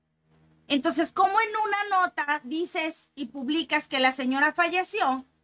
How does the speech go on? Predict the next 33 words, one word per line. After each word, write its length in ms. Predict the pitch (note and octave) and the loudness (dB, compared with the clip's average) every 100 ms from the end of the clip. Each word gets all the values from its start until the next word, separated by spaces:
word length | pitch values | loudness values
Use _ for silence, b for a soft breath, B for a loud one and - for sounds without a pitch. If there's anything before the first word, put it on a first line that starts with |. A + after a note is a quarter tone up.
| _ _ _ _ _ _ _ _ _ _ | _ _ _ _ _ _ _ _ _ _
¿Y 120 | D4 D4+ | -2 0
por 300 | C#4+ C4 - | 2 0 0
qué 220 | E4 E4+ G#4 - _ _ _ - | 0 2 0 -8 _ _ _ 0
en 200 | C#4+ E4 | 2 4
la 220 | F#4 F#4 | 4 6
otra 500 | E4+ E4 F4 F#4+ F4+ _ _ _ | 2 2 2 2 0 _ _ _
estás 340 | C#4 - C#4 | -10 -6 -6
diciendo 420 | D4+ D4 D#4 D#4+ | -6 -4 -4 -2
que 120 | D#4+ D4+ | -2 -2
son 180 | C4+ | 0
mentiras, 540 | C4 B3+ C4 F#4+ F#4+ - | 2 2 2 2 2 0
que 80 | D#4+ | -4
ella 120 | D4+ | -4
está 220 | D4+ C#4+ | -2 -2
descansando, 800 | C4+ - A3 A#3+ D#4+ F4+ F#4 F4 | -2 -6 -8 -2 2 4 2 -2
que 120 | C#4+ | -4
se 120 | - | -8
está 220 | B3 - B3+ | -6 -2 -2
recuperando 640 | C4 B3+ - A#3 A#3 B3 | -4 -10 -8 0 0 2
de 80 | B3 | 0
la 140 | A3 | -2
cirugía? 720 | A3 A3+ A3 - F4 F#4 F#4+ - _ _ _ _ _ | -4 -6 -8 -4 2 4 4 -2 _ _ _ _ _
Y 120 | D4+ | -4
empiezas 480 | D#4+ D#4 F4 E4+ F#4 | -4 -4 -4 -2 0
a 80 | D#4 | 0
decir 340 | D4+ D#4 D#4 | -2 -6 -4
la 220 | D#4+ D#4+ | 4 4
verdad 420 | C#4 B3+ A3+ C#4+ G#4+ B4+ _ _ | 2 -6 -6 -4 -4 -10 _ _
que 120 | - C4 | -10 -8
realmente 580 | B3+ C4+ C#4+ C#4 C4 | -2 -2 -2 -4 -8
está 240 | C4+ B3+ A#3 | -6 -4 -4
pasando. 580 | A#3 A#3+ A3+ G#3 E3 - _ _ _ _ _ _ _ _ D#2+ D#2 _ _ _ _ _ _ _ - | -2 0 0 -2 -8 -12 _ _ _ _ _ _ _ _ _ -20 _ _ _ _ _ _ _ 0
Entonces, 640 | C4+ C4 C#4+ C#4+ A3+ - | 0 4 2 2 -6 -10